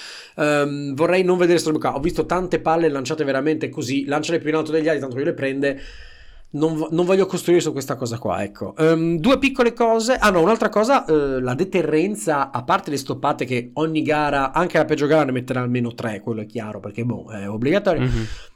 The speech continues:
Speaker 1: I due airball, uno di Schroeder e uno di Otto Porter Junior, da tre,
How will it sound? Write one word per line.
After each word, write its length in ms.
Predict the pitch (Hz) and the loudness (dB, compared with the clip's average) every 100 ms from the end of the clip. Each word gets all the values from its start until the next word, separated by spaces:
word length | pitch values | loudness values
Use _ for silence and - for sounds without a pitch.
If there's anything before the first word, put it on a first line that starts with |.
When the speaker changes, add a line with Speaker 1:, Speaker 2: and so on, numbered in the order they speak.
| _ _ _ _ _ - - | _ _ _ _ _ -20 -4
Speaker 1:
I 140 | 196 190 | 0 4
due 260 | 262 226 | 6 8
airball, 540 | 226 190 151 143 139 151 | 8 6 6 6 6 6
uno 260 | 202 247 240 | 6 6 4
di 100 | 190 | 0
Schroeder 400 | - 202 190 151 | 0 0 2 2
e 40 | |
uno 120 | 202 | 2
di 80 | 151 | 0
Otto 180 | 151 156 | -2 0
Porter 360 | 170 165 208 | -2 0 -2
Junior, 640 | 190 175 180 160 180 180 175 - _ - | 0 2 2 4 4 2 0 -8 _ -12
da 220 | 127 170 | -2 -2
tre, 440 | - 147 131 226 | 0 0 0 -2